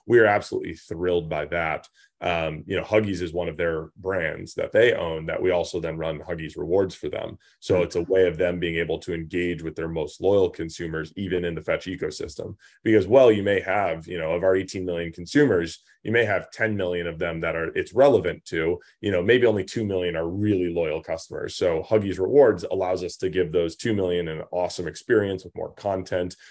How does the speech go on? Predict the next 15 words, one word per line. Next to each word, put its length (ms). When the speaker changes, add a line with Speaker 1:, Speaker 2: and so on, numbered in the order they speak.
Speaker 1:
um, 320
because 280
they've 360
kind 200
of 80
wanted 320
that 200
second 260
opt-in 400
and 120
shown 300
that 160
they're 280
Huggies 320
loyalists. 540